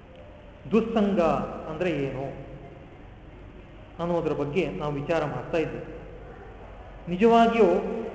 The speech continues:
ನೋಡ್ಬೇಕಾದ್ರೆ ಸೂತ್ರ ನಲವತ್ಮೂರು, ನಲವತ್ನಾಲ್ಕು, ನಲವತ್ತೈದು ಮೂರನ್ನು ಒಂದಾಗಿ ಓದ್ಬೇಕು. ಆಗ ಮಾತ್ರ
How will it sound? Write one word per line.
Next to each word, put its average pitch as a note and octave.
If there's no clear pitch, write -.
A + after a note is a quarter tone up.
ನೋಡ್ಬೇಕಾದ್ರೆ F#3+
ಸೂತ್ರ A3
ನಲವತ್ಮೂರು, F#3+
ನಲವತ್ನಾಲ್ಕು, F#3
ನಲವತ್ತೈದು D#3+
ಮೂರನ್ನು A3
ಒಂದಾಗಿ F#3+
ಓದ್ಬೇಕು. -
ಆಗ G3+
ಮಾತ್ರ G3